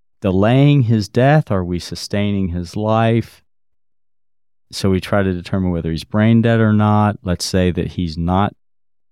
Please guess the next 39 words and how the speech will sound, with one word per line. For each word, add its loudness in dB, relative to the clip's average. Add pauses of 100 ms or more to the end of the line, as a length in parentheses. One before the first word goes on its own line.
(240)
He -10
has -2
brain 2
activity. 0 (760)
What 0
do 0
we 2
do 2
with 0
this -4
man? -8 (640)
The -2
cardiologist 0
would -2
say, 0
some 0
of 0
them -2
would -2
say, -2
"Let's -2
put 0
another 2
valve -2
in. -8 (960)
Let's -2
give 0
him 0
a, -2 (100)
a -4
month -4 (260)
of -4
antibiotic, -4 (100)
a -6
month -2 (160)
of -8
antibiotic, -4
and -6
then 0